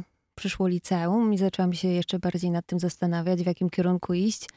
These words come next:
E, trzeba było też podać, mm, przedmioty do matury. No właśnie, i na, na jakie studia, co dalej? No i w tym momencie stanęła na mojej drodze życia siostra służebniczka właśnie.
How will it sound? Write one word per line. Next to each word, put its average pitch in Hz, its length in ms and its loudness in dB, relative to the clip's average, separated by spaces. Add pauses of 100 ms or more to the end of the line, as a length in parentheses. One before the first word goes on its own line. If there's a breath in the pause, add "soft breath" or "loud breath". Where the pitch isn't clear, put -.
(720 soft breath)
E, 180 160 0
trzeba 190 300 0
było 175 260 0
też 180 160 -2
podać, - 540 -2 (440)
mm, 156 140 -6
przedmioty 175 460 2
do 175 100 2
matury. 165 520 -2 (880 soft breath)
No 185 180 0
właśnie, 180 640 2
i 165 60 -2
na, 175 240 0
na 190 260 2
jakie 208 220 4
studia, 220 520 4
co 208 200 2
dalej? 175 460 4 (720)
No 220 120 6
i 226 60 6
w - 60 -2
tym 320 120 2
momencie 269 560 6
stanęła 233 400 2
na 220 80 4
mojej 214 180 2
drodze 208 300 4
życia 196 440 2 (380)
siostra 214 320 2
służebniczka 196 840 6
właśnie. 180 540 0